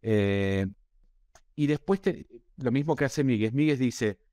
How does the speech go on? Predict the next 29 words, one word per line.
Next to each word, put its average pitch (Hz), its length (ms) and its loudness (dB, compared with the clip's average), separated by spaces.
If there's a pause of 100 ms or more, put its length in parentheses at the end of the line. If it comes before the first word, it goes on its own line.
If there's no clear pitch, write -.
(220)
"Yo 160 260 0
vi 190 400 2
el 127 220 0
acta 170 320 0
donde 120 200 0
está 156 320 0
registrada 143 500 -2
Cristina 135 340 -6
como 131 180 -2
abogada 170 440 2
y 127 100 0
hay 135 80 2
una 139 160 0
cosa 147 240 -6
rara. 120 520 0 (520)
Néstor, 143 560 -2
que 104 120 -2
se 113 120 -4
recibió 127 400 -2
muchísimos 143 720 -2
años 135 260 -4
antes, 151 300 -2
porque 104 220 -4
arrancó 107 340 -2
mucho 143 300 0
antes, 98 240 -2
se 107 80 -10
recibió 151 420 0
antes 170 320 0